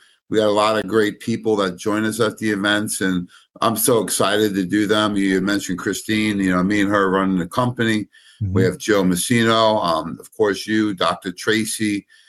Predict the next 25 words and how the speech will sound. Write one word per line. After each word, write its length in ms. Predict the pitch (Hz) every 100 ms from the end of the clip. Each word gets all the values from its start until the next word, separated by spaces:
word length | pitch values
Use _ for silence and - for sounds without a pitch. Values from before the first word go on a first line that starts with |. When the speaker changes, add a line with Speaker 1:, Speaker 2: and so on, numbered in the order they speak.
| _ -
Speaker 1:
Um, 280 | - - 87
we 60 |
got 120 | 101
so 140 | - 120
many 180 | 117 104
great 280 | 110 101
people 340 | - 113 113 92
coming 320 | - 104 101
to 40 |
the 80 | 95
events, 320 | 95 98 98 90
Doctor 300 | 98 - -
Bob 280 | 90 92
Rakowski. 680 | 85 - 107 107 - 104 95
So 400 | - 95 92 90 _ - - -
I'm 80 | 101
excited 340 | - 117 110
to 60 | 107
get 140 | 107
you 160 | 98 98
back 220 | 104 98
up 200 | 117 127
there. 220 | 117 110
But 320 | 95 110 110 - _ _ _ _ -
Speaker 2:
Mm-hmm. 200 | 98 107